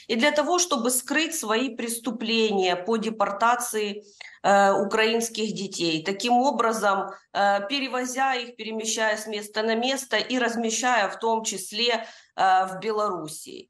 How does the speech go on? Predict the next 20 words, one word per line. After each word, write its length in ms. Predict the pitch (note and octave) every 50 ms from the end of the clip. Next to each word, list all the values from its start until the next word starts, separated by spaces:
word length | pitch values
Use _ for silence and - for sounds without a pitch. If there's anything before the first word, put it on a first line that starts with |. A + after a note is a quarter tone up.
| _ _ -
И 280 | G#3+ A3 G#3 G#3+ G#3 G#3+ G#3
вы 60 | B3
знаете, 480 | B3 B3+ D4 E4 E4+ D4+ C#4 B3 A3+ A#3
этот 300 | B3 A#3+ B3+ B3 B3 -
проект 420 | B3+ C4+ C#4 C#4+ C#4+ C#4 - -
у 40 | A#3 A3+ A#3
них, 360 | A#3+ B3 B3 B3 - - -
э, 300 | G#3+ G#3+ G#3 G3+ G3+ G3+ G3+ - - _ _ _ _ _ _ _ - F3+ G3
не 140 | G3+ A3+ A#3+
носит 380 | B3 C4+ C#4 C4+ C4+ B3+ A3+ -
хаотический 800 | - A#3+ A#3+ A#3+ A#3+ D4 D#4 D4+ C4+ B3 B3 - - - A3 A3
характер. 580 | A3 A3+ G#3+ G#3+ G#3+ G#3+ G#3 - - G3+ F#3+
Это 220 | G#3+ A3 A3 G#3+ G#3+
массовое 560 | A3+ A#3 B3 A#3+ A#3+ B3 A3+ G#3 G3 G3+ G3
спланированное 800 | - - G#3 G#3+ G#3+ A3 A3 A3 G#3 G3+ F#3+ F#3+ F#3+ F#3 F#3 F#3
преступление, 800 | F#3 - G3+ G3+ - - A3+ A3+ A3+ A#3 C#4 C#4+ C#4 B3 A3 G3
в 60 | G3+
котором 440 | - F#3+ F#3+ G3+ A3 A3 G#3 G3+ G3+
принимает 600 | - G#3 G#3 F#3+ G3 G3 G3+ G#3 G3+ G3 F#3+ F#3+
участие 640 | F#3+ F#3 - A3+ A3 A3 A3 A3 A3 G#3 F#3+ F3+ -